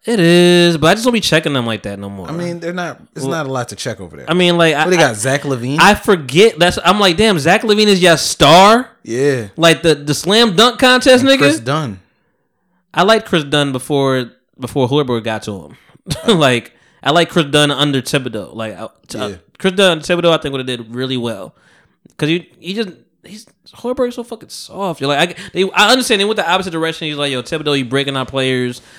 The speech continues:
Speaker 1: They all
Speaker 2: Yeah.
Speaker 1: fucked up. They can't even play the playoff because you broke them, broke their body down." But
Speaker 2: Yeah.
Speaker 1: you know, his, his whole, uh, his whole thing was, "We got more. <laughs> We got more."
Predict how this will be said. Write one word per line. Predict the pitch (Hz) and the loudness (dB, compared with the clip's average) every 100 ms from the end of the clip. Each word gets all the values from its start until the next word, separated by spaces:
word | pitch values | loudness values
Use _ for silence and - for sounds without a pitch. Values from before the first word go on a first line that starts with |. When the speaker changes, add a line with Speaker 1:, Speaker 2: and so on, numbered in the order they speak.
| - _ | -20 _
Speaker 1:
They | 117 | -8
all | 131 143 | -2 0
Speaker 2:
Yeah. | 165 | 0
Speaker 1:
fucked | 147 135 | 0 0
up. | 139 135 | 2 2
They | 127 | 0
can't | 127 156 | -2 0
even | 139 123 | 0 -2
play | 147 | -4
the | 131 | -4
playoff | - 139 131 | 0 0 2
because | 123 - 131 120 | -2 -4 -4 -4
you | 127 | -4
broke | 127 127 | -4 -4
them, | 131 123 117 | -6 -8 -6
broke | 117 123 | -6 -4
their | 123 | -4
body | 117 123 123 | -2 -2 -2
down." | 123 123 123 120 | -4 -2 -4 -6
But | 110 107 98 | -8 -10 -8
Speaker 2:
Yeah. | 151 143 82 _ _ _ _ _ | -8 -10 -12 _ _ _ _ _
Speaker 1:
you | 131 | -4
know, | 131 | 0
his, | 139 160 165 | 0 2 0
his | 160 165 | -2 -2
whole, | 185 180 180 170 | 0 0 0 0
uh, | 170 175 175 175 175 - - | 0 2 2 0 -2 -8 -10
his | 151 160 | -4 0
whole | 180 175 175 | 2 2 2
thing | 196 | -2
was, | 170 | -2
"We | 123 | 0
got | 220 208 | 2 2
more. | 214 240 _ 180 | 0 -4 _ -14
<laughs> | - - | -10 -2
We | 185 | 0
got | 214 | 0
more." | 226 127 | 0 -4